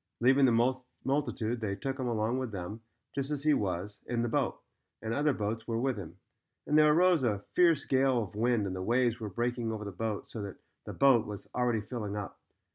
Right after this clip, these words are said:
He himself was in the stern, asleep on the cushion, and they awoke him and said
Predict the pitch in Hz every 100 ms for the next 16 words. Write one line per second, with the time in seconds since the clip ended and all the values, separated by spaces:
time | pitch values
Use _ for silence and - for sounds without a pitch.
0 | _ _ 143 135 117 135 127 120 113 107
1 | 101 - 135 120 95 95 127 127 117 95
2 | 98 139 123 107 95 98 101 117 156 131
3 | 101 90 101